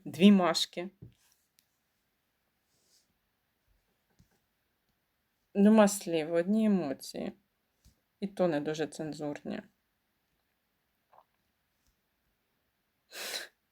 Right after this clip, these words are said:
Капець. Просто треш. Так, тут ще один. Потім підемо на кроваве.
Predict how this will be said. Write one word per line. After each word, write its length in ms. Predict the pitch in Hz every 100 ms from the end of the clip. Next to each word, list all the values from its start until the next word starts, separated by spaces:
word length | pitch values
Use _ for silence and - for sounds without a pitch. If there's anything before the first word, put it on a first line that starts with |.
| _ _ _ _
Капець. 560 | - - - _ - _ _ _ _ _ _ _ _ _ _ _ _ _ _ _ _ _ _ _ _ _ _ _ _
Просто 500 | 180 170 151 - -
треш. 520 | - - - - - _ _ _ _ _ _ _ _ _ _ _ _ _ - - - -
Так, 240 | 170 -
тут 180 | - 208
ще 180 | - 196
один. 440 | 185 190 240 302 _ _ _ _ _ _ _
Потім 380 | - 170 170 175
підемо 280 | 165 160 160
на 100 | 165
кроваве. 560 | - 156 143 123 202